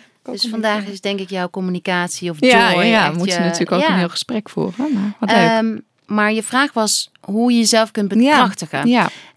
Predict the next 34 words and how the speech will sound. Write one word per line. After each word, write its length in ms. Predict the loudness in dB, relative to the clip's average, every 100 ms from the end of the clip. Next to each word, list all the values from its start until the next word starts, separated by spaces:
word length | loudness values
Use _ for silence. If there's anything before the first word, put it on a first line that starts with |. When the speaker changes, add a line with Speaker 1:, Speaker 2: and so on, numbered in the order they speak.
| _
Speaker 2:
Nou, 140 | -2 0
dat 140 | 0
begint 640 | 0 2 2 4 2 -2 -6
met, 360 | -2 0 -2 -4
eh, 100 | 0 2 2 0
de 100 | 2
juiste 400 | 4 4 0 -4
vraag, 360 | 0 2 2 -2 -12
ruimte 540 | -8 2 4 4 2
te 80 | -2
creëren 720 | -4 0 2 2 2 0 -2 0
om 200 | -2 0
jezelf 560 | 0 2 2 2 0
de 80 | 0
juiste 340 | 2 2 0
vragen 440 | -2 2 2 2 -2
te 120 | -4
stellen. 520 | -2 -2 -2 -4 -8 -14 -18 -18 -18 -20 -6
En 360 | -2 -2 -2
de 100 | -4
stenen 480 | -6 0 2 2 2
zijn 240 | 0 0 0
daar 180 | 0
een 60 | 0
hele 240 | 0 0
mooi 440 | 2 2 2 0 -4 -2
aanknopingspunt, 920 | 2 2 2 0 -2 -10 -2 0 2
een 80 | 2
mooie 300 | 2 2 0
tool 420 | 2 2 4 2 0
bij. 380 | -2 -4 -4 -2
Speaker 1:
Ja. 220 | 2 2 0 -12 -8
Speaker 2:
Dus, 420 | -8 -6 -8 -10 _
eh, 120 | -16